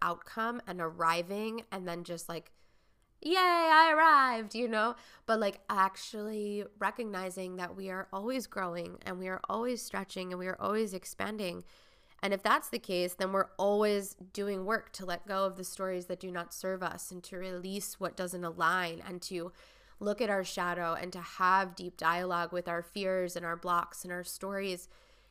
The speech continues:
You know, that's something that I feel like I'm always going to be doing within this lifetime because I'm always growing, and therefore I always kinda have to look at those things.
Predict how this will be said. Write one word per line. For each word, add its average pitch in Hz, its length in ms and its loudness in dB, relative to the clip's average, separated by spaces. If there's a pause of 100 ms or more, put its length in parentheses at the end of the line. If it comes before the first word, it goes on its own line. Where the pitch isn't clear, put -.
You 202 120 -4
know, 180 120 0
that's 180 240 -4
something 202 320 -4
that 185 120 -2
I 180 100 -2
feel 190 220 -4
like 190 200 -2 (160)
I'm 180 200 -4
always 185 280 -2
going 185 200 -4
to 180 80 -6
be 175 120 -8
doing 180 400 -6
within 190 280 -6
this 180 200 -8
lifetime 226 520 -4
because 226 260 -8
I'm 185 140 -6 (100)
always 185 320 -2
growing, 196 680 0
and 190 120 -6
therefore 175 460 -2
I 165 120 -6 (120)
always 180 300 -4
kinda 226 240 -4
have 233 220 -4
to 254 100 -4
look 247 160 -4
at 247 80 -6
those 254 200 -2
things. 269 360 -8